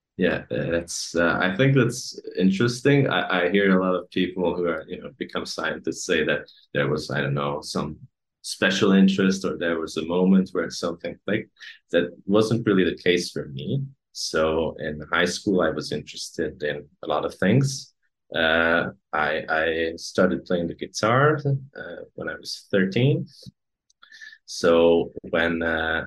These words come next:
so yeah, that, that's one thing. And then I was, I also like literature a lot and, uh, uh, movies and, uh, politics as well, <laughs> and, uh, economics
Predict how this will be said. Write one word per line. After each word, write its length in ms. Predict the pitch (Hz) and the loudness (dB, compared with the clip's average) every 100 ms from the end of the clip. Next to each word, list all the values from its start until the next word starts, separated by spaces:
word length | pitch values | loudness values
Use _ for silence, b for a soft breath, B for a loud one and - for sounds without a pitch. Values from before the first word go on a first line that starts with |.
| - | -6
so 180 | - 71 | -6 -2
yeah, 160 | 71 - | 0 0
that, 180 | 76 - _ - | -4 -6 _ -8
that's 240 | 80 - | -6 -4
one 180 | 107 120 | 0 2
thing. 360 | 123 127 113 92 | 2 4 4 4
And 180 | 82 82 | 2 0
then 160 | 82 | 0
I 80 | 80 | -2
was, 320 | 76 - - _ | -4 -6 -12 _
I 120 | 87 | -2
also 260 | 85 87 87 | 0 0 -2
like 320 | 82 80 - | -4 -4 -6
literature 640 | - 78 - - - 113 117 | -2 -2 -2 -6 0 0 2
a 80 | |
lot 300 | 120 123 139 | 2 0 -2
and, 280 | 82 78 78 - | -6 -10 -14 -12
uh, 300 | 55 71 78 _ _ _ - | -10 -10 -10 _ _ _ -20
uh, 160 | - - - | -18 -18 -4
movies 680 | 101 120 147 151 147 - - B B B _ _ _ _ _ | -2 2 2 2 -2 -8 -18 B B B _ _ _ _ _
and, 320 | 85 80 80 80 | -2 0 0 0
uh, 400 | 85 82 78 78 - _ _ _ _ _ _ | 2 2 0 -2 -10 _ _ _ _ _ _
politics 640 | 113 139 147 165 160 - | 4 4 6 4 2 -2
as 160 | 147 - | -8 0
well, 360 | 151 151 160 - | 2 4 2 -4
<laughs> 60 | - | -2
and, 720 | 131 - - 87 85 85 82 | -2 -2 -6 -4 -4 -6 -6
uh, 240 | 80 78 92 95 _ _ _ _ _ _ _ _ _ _ _ 101 | -4 -4 -8 -14 _ _ _ _ _ _ _ _ _ _ _ -12
economics 840 | 95 110 123 139 143 139 - - | -2 2 6 6 4 2 -8 -18